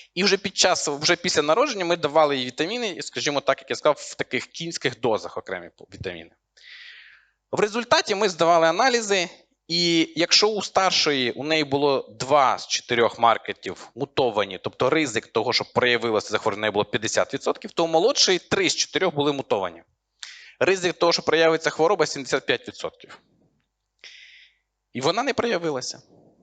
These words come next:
Мені здається, це доволі показовий приклад того, що за рахунок харчування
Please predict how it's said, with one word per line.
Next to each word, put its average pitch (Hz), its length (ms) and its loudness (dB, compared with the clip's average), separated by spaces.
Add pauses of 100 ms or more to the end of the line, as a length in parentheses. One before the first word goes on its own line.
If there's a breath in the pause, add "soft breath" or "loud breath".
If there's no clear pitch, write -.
(1000 soft breath)
Мені 190 140 -2
здається, 196 260 0
це 190 240 2
доволі 175 360 0
показовий 170 460 2
приклад 175 400 0
того, 175 240 0
що - 340 4
за 165 180 4
рахунок 180 440 0
харчування 175 1080 2